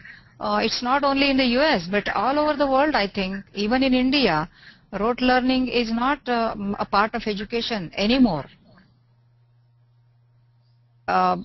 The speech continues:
in our childhood, we, uh, had to learn by heart mathematics and verses and all that, but, uh, nowadays, uh, they are, students are not required to do that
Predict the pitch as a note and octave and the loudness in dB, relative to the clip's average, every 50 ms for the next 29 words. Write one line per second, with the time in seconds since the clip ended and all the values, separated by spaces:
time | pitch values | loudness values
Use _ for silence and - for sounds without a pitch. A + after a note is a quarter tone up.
0 | - - G3 G#3 A3 G#3 F#3 F#3 A3 C4 C#4 - - C#4+ C4 C4+ C#4+ C#4+ C4+ C#4+ | -8 -6 -2 0 0 2 2 2 2 0 0 0 2 4 4 4 4 4 2 0
1 | D4 C4+ B3 C4+ C4 C4 B3+ B3+ B3 - A3 A3+ A3+ A3+ A3 A3 A3 A3 G#3+ G#3+ | -2 -2 -2 -2 0 0 0 -2 -4 -4 -4 -2 0 0 0 0 0 0 -2 -2
2 | G#3+ G#3+ - _ - - - - _ - - A3+ A#3 B3+ C4 - _ - B3+ B3 | -4 -6 -8 _ -18 -20 -20 -20 _ -6 -2 0 0 0 0 -2 _ -8 -6 -4
3 | A#3+ A#3 A3+ A3 G3+ - G#3 G#3 A3+ A#3 A#3 A3 A#3 A3+ G#3 G3+ G#3+ G#3+ G#3+ G#3+ | -2 -2 -2 -2 -2 -2 0 2 2 2 2 2 2 0 2 2 2 2 2 0
4 | G3+ - - - - - - - - _ _ _ _ _ _ - G3+ G3 G#3 G3+ | -2 -6 -16 -20 -20 -20 -20 -20 -20 _ _ _ _ _ _ -14 -8 -4 -4 -4
5 | G3 - G#3 G#3 G#3 G3+ G3 - G#3+ G#3 G3+ G3+ - - F#3+ F#3+ F#3+ F#3 F3+ F#3 | -2 -2 0 0 0 0 0 -2 -2 -2 -2 -2 -4 -2 -2 -2 -2 -2 -2 0
6 | G3 G3 F#3+ - - G3+ G3 F#3 - F#3+ F#3 F3+ F3+ F#3 F#3 F#3 F3 E3+ F3 F#3 | 0 0 -2 -4 -4 -4 -4 -4 -4 -4 -2 -2 -2 -2 -2 -2 -2 -2 -4 -6
7 | F3+ - _ - F#3 F#3 F3+ F3+ F3+ F#3 - F#3+ G3 G#3+ B3 C4+ D#4 E4+ E4+ D4+ | -6 -6 _ -6 -4 -2 -2 -4 -4 -6 -4 -4 -2 -2 0 0 0 0 -2 -4
8 | - - - D#4+ D#4 D4 C#4+ B3+ C#4 C4+ C4+ C4+ C4+ C4 - - - - B3+ C4+ | -6 -8 -8 -6 -6 -4 -2 0 0 2 2 2 2 0 -2 -6 -6 -4 -4 -4
9 | C#4+ - C#4+ C#4 C4+ C#4+ E4 E4+ E4+ D#4 C4+ - C#4+ D4 F4 E4+ - D#4+ D4+ B3 | -2 -2 -2 0 0 -2 -2 -2 -4 -6 -4 -2 0 0 0 -2 -4 -6 -4 -4
10 | F3+ D#3 B2 | -2 -2 -4